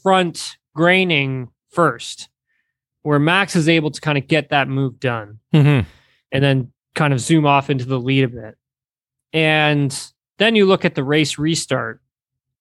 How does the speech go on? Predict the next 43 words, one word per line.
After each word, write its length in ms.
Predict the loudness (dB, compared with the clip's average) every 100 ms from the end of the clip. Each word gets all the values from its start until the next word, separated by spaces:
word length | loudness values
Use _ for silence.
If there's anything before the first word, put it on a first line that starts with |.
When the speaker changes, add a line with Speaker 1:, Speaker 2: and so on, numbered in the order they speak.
| -10 0
Speaker 1:
Well, 140 | 2
Max 280 | 2 0 -2
was 100 | -2
telling 280 | 0 2 2
me 100 | 2
that 140 | 2
actually 320 | 2 0 -4
he 180 | -4 -4
was 140 | -4
worried 480 | -4 0 0 0 -4 _ _ _ _ _ _
that 240 | -2 -2 -6 -2
Leclerc 460 | -2 2 2 2
was 120 | 0
gonna, 460 | 0 0 0 -2 -4 _ -12
was 140 | -4
gonna 160 | -2 0
come 240 | 0 2
by 280 | 2 2 2
and 360 | 0 -2 -6 -12 _ _ _ -2
pass 240 | 0 0
him 100 | -4
for 100 | -4
the 100 | -6
win, 380 | -2 -2 -4 -16 _ _ _ _ _ _ _ _ -8
uh, 160 | -6
because 260 | -2 0 2
he 60 | 2
couldn't 200 | 2 2
get 140 | -2
the 60 | -4
tires 460 | 0 2 4 2
up 140 | 0 -4
to 80 |
temperature 500 | -4 -2 -2 -6 -6
enough. 400 | -2 0 0 -2 -12 _ _ _ -20
Like, 100 | -8
he 80 | -6
was 160 | -2
really, 380 | 2 4 4 2
really 280 | 2 0 0
struggling 540 | -2 -2 0 -2 -4
with 160 | -8 -12
that. 240 | -12 -14